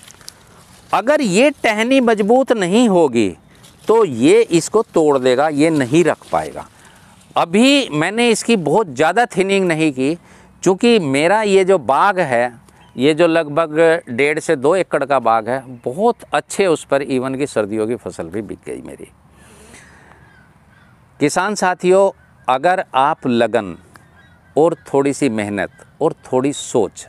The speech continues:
से जुड़ेंगे तो आप अवश्य सफल होंगे। फसल बहुत अच्छी होनी चाहिए, भाव थोड़ा कम मिल गया कभी, कभी ठीक मिल गया, उससे इतना फ़र्क नहीं पड़ता है जितना कि इससे पड़ता है।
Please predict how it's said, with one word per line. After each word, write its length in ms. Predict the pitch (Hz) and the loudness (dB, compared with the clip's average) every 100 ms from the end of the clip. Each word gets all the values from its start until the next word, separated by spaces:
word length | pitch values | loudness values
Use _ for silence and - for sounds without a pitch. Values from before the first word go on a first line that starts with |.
| _ | _
से 240 | - - 107 | -8 -4 -2
जुड़ेंगे 480 | 98 78 69 62 - _ _ _ _ _ - - _ _ _ _ - | -4 -8 -10 -16 -20 _ _ _ _ _ -20 -20 _ _ _ _ -4
तो 280 | 196 214 - _ _ - | 0 0 -2 _ _ -4
आप 260 | 117 143 - _ | -2 -2 -8 _
अवश्य 400 | 113 101 110 - | -2 -2 -4 -6
सफल 400 | 117 110 - 90 - | -8 -8 -6 -8 -8
होंगे। 340 | - - - - _ _ _ - _ - | -16 -20 -20 -20 _ _ _ -20 _ -8
फसल 420 | 170 175 214 208 | -6 -2 -4 -4
बहुत 500 | 104 101 127 202 196 | -8 -4 0 0 0
अच्छी 240 | - - | -2 0
होनी 240 | 170 160 160 | 2 2 -2
चाहिए, 400 | 151 143 147 143 | -2 0 -2 -4
भाव 380 | 110 98 107 147 | -8 -2 0 0
थोड़ा 260 | 151 135 | 0 -2
कम 220 | - 143 | -2 -4
मिल 220 | 170 160 139 | -2 -2 0
गया 280 | 135 127 | 0 0
कभी, 340 | 123 117 120 120 _ _ _ | -2 -4 -4 -8 _ _ _
कभी 200 | 113 110 | -4 -2
ठीक 300 | 113 151 175 | -2 -2 -2
मिल 180 | 156 131 | 0 -2
गया, 320 | 117 113 117 - _ _ _ - | -2 -2 -2 -8 _ _ _ -10
उससे 240 | 117 - | -8 -6
इतना 380 | 139 113 - 107 | -6 -8 -10 -10
फ़र्क 260 | - 101 - 95 | -10 -12 -12 -16
नहीं 180 | 90 101 | -14 -12
पड़ता 320 | - - - | -14 -14 -18
है 540 | - - _ _ - | -18 -20 _ _ -10
जितना 340 | 101 120 131 117 | -8 -4 -4 -4
कि 200 | 131 139 | -6 -8
इससे 260 | 92 - 82 | -12 -14 -14
पड़ता 320 | - - - | -14 -18 -20
है। 60 | - | -20